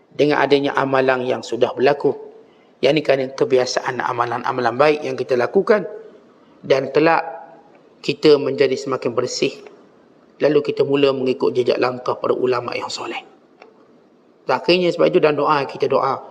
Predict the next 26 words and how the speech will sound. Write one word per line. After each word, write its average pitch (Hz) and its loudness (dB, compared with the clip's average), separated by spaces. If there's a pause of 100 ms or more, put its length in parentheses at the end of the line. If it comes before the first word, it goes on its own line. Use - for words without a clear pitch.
(300)
"Allahumma 170 2
ja'al 160 0
hayatana 160 2
hayatal 151 2
ulama'." 151 -2 (560)
Ya 139 4
Allah, 151 6
jadikan 151 2
hidup 147 2
kami 147 -2
hidup 170 2
para 135 -2
ulama'. 123 -6
Macam 220 0
hidup 233 2
para 120 -4
ulama'. - -12 (320)
Berilmu, 143 -2 (800)
takutkan - -2
Allah, 143 0 (560)
fikir 139 0
halal 135 2
haram, 139 0 (380)
dosa - -4
pahala. 143 0 (880)
Kita - 0